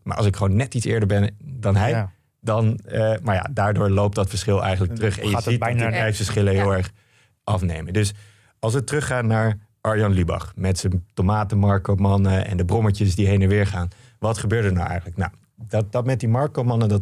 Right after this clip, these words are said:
Speaker 1: dat klopt wel. Dat zijn inderdaad de market makers. Wat doen die? Die kopen tomaten bij een boer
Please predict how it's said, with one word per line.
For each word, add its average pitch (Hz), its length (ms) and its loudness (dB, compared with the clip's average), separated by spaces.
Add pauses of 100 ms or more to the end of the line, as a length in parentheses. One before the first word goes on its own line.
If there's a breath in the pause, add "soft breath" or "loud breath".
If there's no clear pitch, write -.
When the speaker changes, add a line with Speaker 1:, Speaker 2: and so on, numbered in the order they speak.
(140)
Speaker 1:
dat 104 180 0
klopt 104 220 -2
wel. 87 140 -4
Dat 95 160 -2
zijn 98 220 0
inderdaad 95 360 2
de 92 60 -2
market 98 360 0
makers. 92 360 -2 (320 soft breath)
Wat 113 240 -2
doen 180 180 2
die? 104 260 0 (280 soft breath)
Die 104 200 0
kopen 151 360 -2
tomaten 104 440 0
bij 92 180 0
een 87 100 2
boer 95 300 0